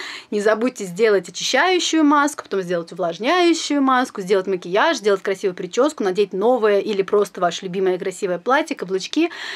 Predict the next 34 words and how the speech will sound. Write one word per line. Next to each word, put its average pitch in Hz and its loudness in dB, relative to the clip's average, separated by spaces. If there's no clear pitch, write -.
И 240 0
с - -6
счастьем, 254 0
с - -14
лучшими 208 0
пожеланиями, 220 2
намерениями 208 0
встретить 208 -4
Новый 208 0
год. 175 -2
Особенно 254 0
хочу 233 -2
поздравить 208 0
тех 202 -2
девчонок, 196 -2
которые 190 -2
являются 190 -2
дракошами. 185 -2
Я, 190 0
кстати, 185 -8
тоже 180 -4
дракон, 190 0
поэтому 196 -2
этот 185 -6
год 180 -2
мой. 180 0
Мне 196 2
исполнится 185 -4
в 175 -4
этом 175 -6
году 175 -6
двадцать 175 -4
четыре 175 -6
года. 240 0